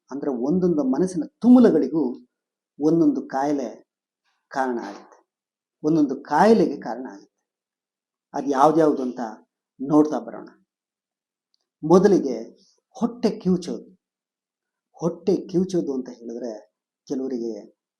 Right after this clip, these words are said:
ಆ ಕಷ್ಟ ಅವರಿಗೆ ಗೊತ್ತಿರುತ್ತೆ. ಅದರ ಅರ್ಥ ಅವ್ರ ಮನಸ್ಸಲ್ಲಿ ತುಂಬಾ ಭಯ ಇರುತ್ತೆ ಅಂತ ಅರ್ಥ.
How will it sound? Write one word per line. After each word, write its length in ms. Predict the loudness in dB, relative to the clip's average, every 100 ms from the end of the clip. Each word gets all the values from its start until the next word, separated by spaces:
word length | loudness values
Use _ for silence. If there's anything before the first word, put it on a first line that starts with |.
| -16
ಆ 40 |
ಕಷ್ಟ 360 | -12 -10 -10 -8
ಅವರಿಗೆ 360 | -8 -8 -10 -10
ಗೊತ್ತಿರುತ್ತೆ. 720 | -12 -20 -20 _ _ _ _ _ _ _ _ _ _ _ -12
ಅದರ 160 | -8 -8
ಅರ್ಥ 200 | -8 -8 -8 -8 -18 _ _ -10
ಅವ್ರ 180 | -8 -6
ಮನಸ್ಸಲ್ಲಿ 840 | -4 -2 -4 -4 -10 -10 -16 _ _ _
ತುಂಬಾ 260 | 0 4 2
ಭಯ 400 | 0 0 2 0
ಇರುತ್ತೆ 300 | -2 -12 -20
ಅಂತ 220 | -20 -20 -20
ಅರ್ಥ. 300 | _ _